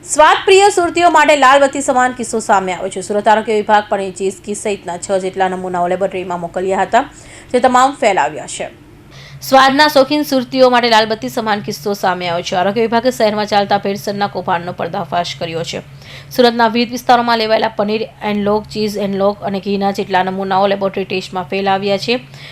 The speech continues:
જે છ પેઢીઓના નમૂના ફેલ ગયા હતા, તેમાં એચ એલ ફ્રોઝના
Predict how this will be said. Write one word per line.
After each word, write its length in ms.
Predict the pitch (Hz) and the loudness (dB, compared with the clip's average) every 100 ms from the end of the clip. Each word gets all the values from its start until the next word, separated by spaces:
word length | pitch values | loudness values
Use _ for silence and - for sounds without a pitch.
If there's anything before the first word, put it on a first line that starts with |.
| - - | -8 2
જે 120 | 240 | 2
છ 180 | - 262 269 254 | 4 4 4 6
પેઢીઓના 540 | 226 226 233 214 220 | 4 4 2 2 0
નમૂના 400 | 214 202 196 202 | -2 -4 -2 -2
ફેલ 240 | 202 196 | -2 -4
ગયા 240 | 196 196 202 | -2 0 0
હતા, 240 | 202 214 | 0 -2
તેમાં 340 | 214 196 196 202 | 0 -2 -2 -4
એચ 360 | 208 220 226 - - | 0 0 0 -6 -4
એલ 240 | 208 214 214 - | -2 -2 -4 -6
ફ્રોઝના 480 | 208 214 202 185 | -2 -2 -2 -2